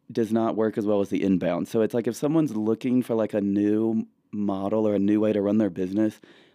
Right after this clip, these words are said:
a lot of people will either hear from one of our current agents or they'll start searching online. So, like, ninety percent of our agents come through, like, a digital marketing channel. Ten percent probably come from, like, referral, or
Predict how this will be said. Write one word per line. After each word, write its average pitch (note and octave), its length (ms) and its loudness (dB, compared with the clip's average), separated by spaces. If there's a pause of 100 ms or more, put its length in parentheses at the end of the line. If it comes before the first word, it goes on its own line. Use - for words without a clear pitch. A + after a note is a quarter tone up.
(160)
a A2+ 60 -2
lot B2+ 200 0
of D3+ 60 2
people C#3 280 0
will A2+ 80 4
either A2 160 4
hear C3 320 0
from C3 160 -2
one A#2 160 0
of A2 100 0
our G2 100 0
current G#2+ 320 0
agents F#2+ 460 -2 (640)
or C3+ 220 2
they'll B2+ 140 0
start - 240 -2
searching A2+ 400 -2
online. F#2 480 0
So, A2 160 -2
like, G#2 260 0 (720)
ninety C3 720 4
percent A#2+ 480 -2
of A2 120 0
our G2 180 0
agents G2 640 -2
come G#2 320 -2
through, G#2 200 0
like, G2 160 -2
a G2 80 0
digital G2 400 -4
marketing F#2+ 480 -2
channel. A2 540 0 (840)
Ten A2 260 2
percent G#2+ 500 -2
probably G2+ 260 -2
come G2 220 -4
from, G2+ 100 -2
like, G2 140 -2
referral, G2 680 0
or F#2+ 340 -2